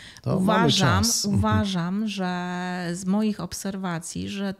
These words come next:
Speaker 2: to staje się popularne i modne, że ma się depresję i że chodzi się do psychoterapeuty i bierze się leki.
Speaker 1: E, ale to jest bardzo niebezpieczne.
Speaker 2: Bardzo.
Speaker 1: Znaczy o tyle dobre, że jest odwrotnością stygmatyzacji, więc ktoś, kto rzeczywiście potrzebuje,
Speaker 2: Ale jest
Speaker 1: jest mu
Speaker 2: skrajnością.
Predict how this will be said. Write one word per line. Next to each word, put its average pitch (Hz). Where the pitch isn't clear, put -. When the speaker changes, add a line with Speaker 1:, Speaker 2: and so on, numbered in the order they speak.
Speaker 2:
to 214
staje 185
się 180
popularne 208
i 196
modne, 180
że 185
ma 208
się 208
depresję 185
i 254
że 202
chodzi 196
się 185
do 180
psychoterapeuty 180
i 185
bierze 160
się 170
leki. 165
Speaker 1:
E, 104
ale 101
to 113
jest 101
bardzo 104
niebezpieczne. 110
Speaker 2:
Bardzo. 175
Speaker 1:
Znaczy 120
o 117
tyle 139
dobre, 107
że 101
jest 98
odwrotnością 110
stygmatyzacji, 110
więc 110
ktoś, -
kto 107
rzeczywiście 101
potrzebuje, 104
Speaker 2:
Ale 104
jest 104
Speaker 1:
jest 110
mu -
Speaker 2:
skrajnością. 113